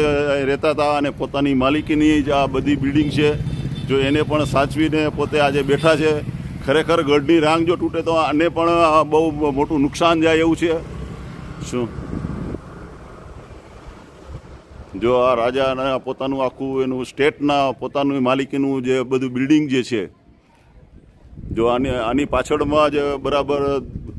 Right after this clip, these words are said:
સામેની સાઈડમાં ગઢની રાંગ છે, ઈ પણ આખી ઓલી છે.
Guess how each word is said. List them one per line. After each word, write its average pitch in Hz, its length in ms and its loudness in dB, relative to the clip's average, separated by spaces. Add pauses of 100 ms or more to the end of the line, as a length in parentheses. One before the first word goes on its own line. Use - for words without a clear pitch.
(680)
સામેની 147 380 0
સાઈડમાં 139 800 -2 (240)
ગઢની 139 360 2
રાંગ 135 240 2
છે, 143 120 -4
ઈ 139 180 -2
પણ 139 200 -2
આખી 139 460 -2
ઓલી 131 280 -2
છે. 143 260 -2